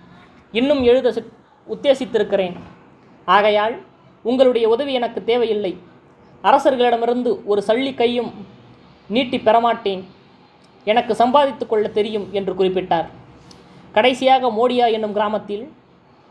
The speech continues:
ஒரு சிறு குடிசையை கட்டிக்கொண்டு தன்னுடைய வாழ்க்கை துணைவியோடு வசிக்கலானார். அவருடைய புத்தகங்களை அச்சிட்டு வெளியிடுபவர் மாதம் பதினாறு ரூபாய் அனுப்பி கொண்டிருந்தார். அத்துடன் அவரும் அவருடைய வாழ்க்கை துணைவியாரும் ஜரிகை தயாரித்து விற்று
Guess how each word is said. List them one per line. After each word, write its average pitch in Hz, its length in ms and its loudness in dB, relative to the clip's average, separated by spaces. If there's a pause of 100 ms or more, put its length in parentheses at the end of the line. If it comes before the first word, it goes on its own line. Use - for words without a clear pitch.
ஒரு 220 180 6
சிறு 285 260 -2
குடிசையை 254 420 -2
கட்டிக்கொண்டு 226 520 -4
தன்னுடைய 196 320 0
வாழ்க்கை 233 360 2
துணைவியோடு 208 460 -2
வசிக்கலானார். 190 640 -2 (800)
அவருடைய 240 340 2
புத்தகங்களை 262 540 0
அச்சிட்டு 220 400 -4
வெளியிடுபவர் 226 540 0
மாதம் 208 420 -2 (580)
பதினாறு 254 520 2
ரூபாய் 220 440 0
அனுப்பி 247 340 -4
கொண்டிருந்தார். 196 580 -2 (800)
அத்துடன் 302 480 2 (260)
அவரும் 247 380 2
அவருடைய 220 360 2
வாழ்க்கை 240 360 -2
துணைவியாரும் 202 560 -2 (540)
ஜரிகை 262 340 0
தயாரித்து 233 460 2
விற்று 202 420 -6